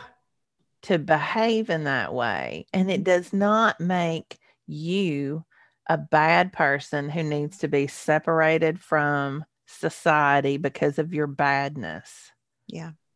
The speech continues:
Speaker 1: Let me give you that if, if that helps at all, because we have all done things. I mean, somewhere there's somebody, there's probably <laughs> ten thousand somebodies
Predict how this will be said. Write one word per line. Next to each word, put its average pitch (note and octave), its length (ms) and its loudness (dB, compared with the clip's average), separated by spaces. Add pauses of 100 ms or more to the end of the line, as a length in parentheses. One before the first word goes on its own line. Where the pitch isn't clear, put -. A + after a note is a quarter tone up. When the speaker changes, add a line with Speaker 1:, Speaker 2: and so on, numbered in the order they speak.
(160)
Speaker 1:
Let A3 300 4
me F#3+ 260 2
give F3+ 320 0
you C#3+ 220 -2
that A#2+ 560 -2
if, D#3 400 2
if E3 220 0
that D#3+ 260 4
helps F3+ 400 -2
at E3 160 2
all, C#3+ 380 4
because D3+ 680 -2 (400)
we E3+ 360 -2
have F3 300 -2 (220)
all F3 540 2
done D3+ 400 -4
things. C3 760 -10 (1600)
I D#3+ 120 -2
mean, D#3+ 220 -2
somewhere F#3 840 -4
there's D3+ 240 -4
somebody, E3 500 0
there's D3 220 -2
probably E3+ 420 2 (200)
<laughs> - 160 -8
ten D#3+ 300 0
thousand E3 580 -4
somebodies D3+ 720 -2